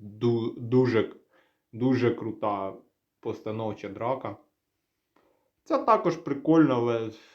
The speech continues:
не сказати, що тут щось таке прям вау. О, і, е, до речі, е, от там був кадр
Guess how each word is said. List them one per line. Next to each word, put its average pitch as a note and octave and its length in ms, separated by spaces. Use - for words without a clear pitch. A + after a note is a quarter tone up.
не A#2+ 160
сказати, A#2 580
що G2+ 320
тут G#2 280
щось - 280
таке F#2 280
прям F2+ 400
вау. F#2 480
О, G#2 280
і, B2 480
е, G#2 540
до A#2+ 420
речі, B2+ 480
е, A#2 400
от A2 360
там G#2+ 200
був G#2+ 200
кадр A2 460